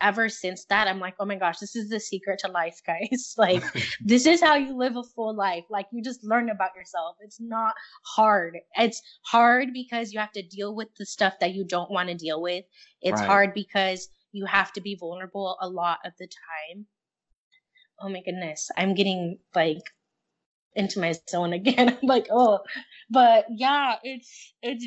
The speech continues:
Speaker 1: very, it's very eye-opening. I have read a lot of books s-, already, and just the different things that I see in myself with my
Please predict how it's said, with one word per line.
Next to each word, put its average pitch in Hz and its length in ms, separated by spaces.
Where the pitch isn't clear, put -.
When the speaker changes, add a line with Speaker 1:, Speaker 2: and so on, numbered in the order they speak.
Speaker 1:
very, 247 840
it's 233 220
very 247 460
eye-opening. 180 920
I 208 460
have 185 540
read 196 320
a 190 40
lot 185 360
of 190 140
books 185 500
s-, - 180
already, 185 920
and 175 640
just 220 420
the 208 100
different 196 500
things 196 300
that 185 120
I 175 160
see 180 440
in 170 100
myself 165 480
with 180 160
my - 100